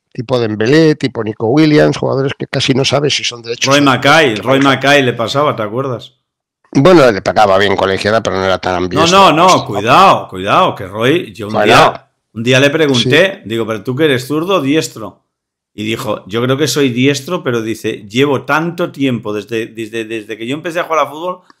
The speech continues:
Speaker 2: mi padre, que era entrenador, me obligó a, a jugar con las dos piernas", y, y él, "No, no, no te creas, eh, Javier". O sea, él le
Speaker 1: No,
Speaker 2: daba
Speaker 1: no, pero lo
Speaker 2: igual,
Speaker 1: digo
Speaker 2: ¿eh?
Speaker 1: porque,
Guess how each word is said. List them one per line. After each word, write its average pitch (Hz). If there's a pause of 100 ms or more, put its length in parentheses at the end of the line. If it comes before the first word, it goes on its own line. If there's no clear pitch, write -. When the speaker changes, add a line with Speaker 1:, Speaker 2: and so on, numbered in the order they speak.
(280)
Speaker 2:
mi 110
padre, 160
que 139
era 127
entrenador, 127
me 117
obligó 107
a, 139 (260)
a 107
jugar 113
con 147
las 131
dos 131
piernas", 147
y, 104
y 104
él, 113
"No, 113
no, 127
no 143
te 139
creas, 156
eh, 117
Javier". 123 (440)
O -
sea, 117
él 117
le 110
Speaker 1:
No, 170
Speaker 2:
daba 185
Speaker 1:
no, -
pero 156
lo 139
Speaker 2:
igual, 147
Speaker 1:
digo 180
Speaker 2:
¿eh? 190
Speaker 1:
porque, 170